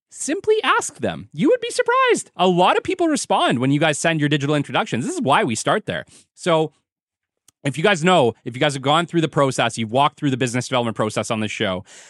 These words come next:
um, you know that I love to start with creating the target list, identifying the right people in a company, and then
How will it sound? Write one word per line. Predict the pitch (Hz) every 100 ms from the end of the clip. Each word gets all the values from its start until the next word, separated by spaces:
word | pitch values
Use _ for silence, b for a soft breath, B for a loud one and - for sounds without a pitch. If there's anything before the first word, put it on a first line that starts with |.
| B -
um, | 131 131
you | 131 175
know | 190 262
that | 120
I | 131
love | 131 147 190
to | 254
start | - 107 120 165
with | 135 123 _ _
creating | - 113 139
the | 196
target | 208 156 143
list, | 117 147 - - _
identifying | 123 120 127 170 180 165 151
the | 120
right | 104 117 165 170
people | - 185 156 131 117
in | 127
a |
company, | 123 156 165 120 107 b b b b
and | 160 175
then | 190 202